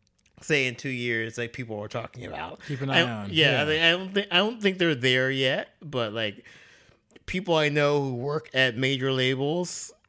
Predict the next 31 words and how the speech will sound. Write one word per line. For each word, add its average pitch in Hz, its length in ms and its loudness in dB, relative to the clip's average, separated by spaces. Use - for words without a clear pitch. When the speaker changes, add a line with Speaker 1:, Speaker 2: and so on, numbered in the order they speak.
Speaker 1:
um, 117 300 0
have 127 260 0
talked 135 420 0
about 117 320 0
them - 340 -8
<laughs> - 160 -8
Speaker 2:
All 392 80 4
right. 302 460 0
Speaker 1:
in 156 100 2
private 151 320 4
conversations. 139 640 0
Speaker 2:
They're 117 200 -6
next. - 680 -6
Speaker 1:
They're 208 220 6
next. - 580 -2
They're 190 180 6
next. - 480 -2
Definitely. 110 520 -2
Definitely. 110 400 -4
Speaker 2:
Cool, 123 140 -2
cool, 127 60 0
Speaker 1:
Um, 110 260 -2
Speaker 2:
cool. 117 180 -2
Speaker 1:
and 165 100 4
they're 170 80 6
not 190 280 4
algorithm 127 580 2
like 98 180 -4
L 113 180 2
M 104 100 0
I. 98 280 -4